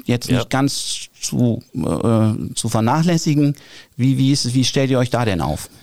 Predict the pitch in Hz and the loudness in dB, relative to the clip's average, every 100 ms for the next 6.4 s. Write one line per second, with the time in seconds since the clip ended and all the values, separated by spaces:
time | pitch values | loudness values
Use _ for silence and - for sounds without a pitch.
0 | - _ - 104 120 117 - 127 143 139 | -20 _ -8 -4 -2 -4 -4 -4 -4 -4
1 | - 127 127 127 - 117 110 110 95 98 | -2 -2 -2 -4 -4 -4 -2 -2 -2 -2
2 | 92 85 104 87 - - - 82 104 104 | -2 -4 -6 -6 -8 -12 -6 -4 -4 -4
3 | 90 92 85 82 80 80 90 - - 95 | -4 -6 -4 -8 -4 -2 -2 -4 -6 -6
4 | - - - - - - - 92 - 87 | -8 -20 -20 -20 -20 -14 -8 -8 -6 -6
5 | 85 85 95 - 90 85 78 80 80 73 | -4 -4 -6 -8 -6 -6 -4 -6 -8 -10
6 | 67 65 71 65 | -10 -10 -10 -12